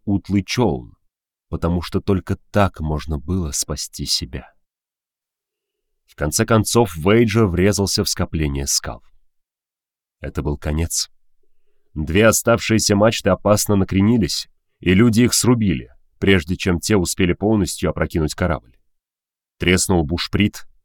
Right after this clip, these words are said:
лопнули окна, выскочили гвозди, раскололись доски, рухнули каюты, прогнулись палубы. Нижнюю часть корабля заполнила вода,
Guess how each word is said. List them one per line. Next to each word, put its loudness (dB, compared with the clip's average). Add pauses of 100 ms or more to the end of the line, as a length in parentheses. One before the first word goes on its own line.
(220)
лопнули 2
окна, 2 (100)
выскочили 2
гвозди, 2
раскололись 2
доски, 0 (320)
рухнули 4
каюты, 2
прогнулись 2
палубы. 4 (580)
Нижнюю 2
часть 0
корабля 4
заполнила 2
вода, 2